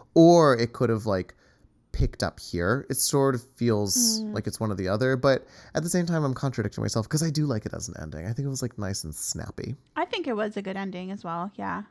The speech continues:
Speaker 1: Okay. What about you?
Speaker 2: Oh, what's your rose?
Speaker 1: I don't know. My, <laughs> my rose is that, oh, my,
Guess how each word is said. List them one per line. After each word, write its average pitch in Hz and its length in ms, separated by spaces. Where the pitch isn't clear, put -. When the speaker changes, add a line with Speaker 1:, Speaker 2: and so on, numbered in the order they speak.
Speaker 1:
Okay. 139 180
What 123 120
about 143 140
you? 123 140
Speaker 2:
Oh, 285 100
what's 285 220
your - 80
rose? 294 420
Speaker 1:
I 240 60
don't 240 80
know. 180 160
My, 156 160
<laughs> - 720
my 190 80
rose 175 300
is 160 100
that, 151 200
oh, 185 180
my, 185 160